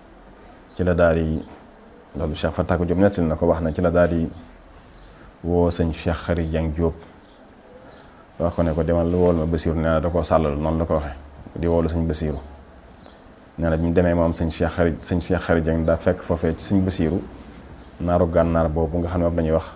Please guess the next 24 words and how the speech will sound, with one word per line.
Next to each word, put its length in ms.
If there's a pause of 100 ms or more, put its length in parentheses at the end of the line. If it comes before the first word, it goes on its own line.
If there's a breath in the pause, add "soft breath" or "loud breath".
(540)
Muhammadat, 480 (100)
Mahmoudan 520
at-Tandaghi. 640 (1300)
Mahmoud 400 (100)
nga 140
xam 100
ne 80
kenn 280
la 80
woon 180
ci 100
nit 300
ñu 60
baax 260
ñi 80
nga 100
xam 140
ne 80
ñoo 120
nekkoon 300
foofu 240
ak 100
sëriñ 280
bi, 100